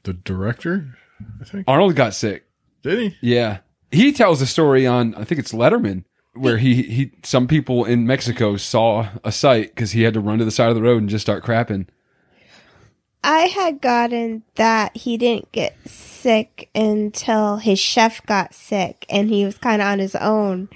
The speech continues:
Speaker 2: <laughs>
Speaker 3: And then he got sick right afterwards,
Speaker 2: Yeah.
Speaker 3: but it might be different.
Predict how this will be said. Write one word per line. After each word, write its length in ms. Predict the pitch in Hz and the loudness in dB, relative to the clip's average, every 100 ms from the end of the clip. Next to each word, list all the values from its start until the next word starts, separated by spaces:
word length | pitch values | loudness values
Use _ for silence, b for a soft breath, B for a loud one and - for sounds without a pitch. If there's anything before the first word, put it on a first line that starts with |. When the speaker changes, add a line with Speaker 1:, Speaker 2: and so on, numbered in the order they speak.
| B - | B -8
Speaker 2:
<laughs> 140 | - | -4
Speaker 3:
And 120 | 190 | 2
then 160 | 226 233 | 2 4
he 120 | 247 | 2
got 220 | 196 185 - | 2 0 0
sick 240 | 202 190 | -2 0
right 200 | 196 190 | 0 0
afterwards, 600 | 208 - - 240 165 98 | -2 -4 -2 2 2 2
Speaker 2:
Yeah. 100 | 131 | 2
Speaker 3:
but 140 | 143 185 | 2 2
it 40 | |
might 220 | 214 196 | 2 2
be 140 | 185 175 | 0 -6
different. 500 | 175 175 185 175 | -6 -8 -8 -10